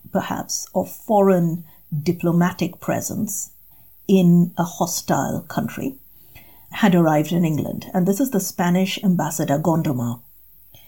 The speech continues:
When he arrived in England, he knew very well that relationship between Spain and England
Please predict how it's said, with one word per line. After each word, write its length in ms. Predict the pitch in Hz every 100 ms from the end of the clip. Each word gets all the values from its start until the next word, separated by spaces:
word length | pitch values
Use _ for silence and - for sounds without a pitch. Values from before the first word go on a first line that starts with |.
| - - -
When 180 | 190 185
he 260 | 175 285
arrived 400 | 262 160 147 175
in 140 | 185 165
England, 380 | 147 139 - 151
he 160 | 196
knew 400 | 190 220 220 185
very 260 | 175 175 170
well 400 | 185 262 269 247
that 400 | 202 190 190 -
relationship 680 | 190 180 175 175 196 180 190
between 320 | 170 180 165
Spain 320 | - 180 170
and 100 | 165
England 540 | 170 175 180 175 170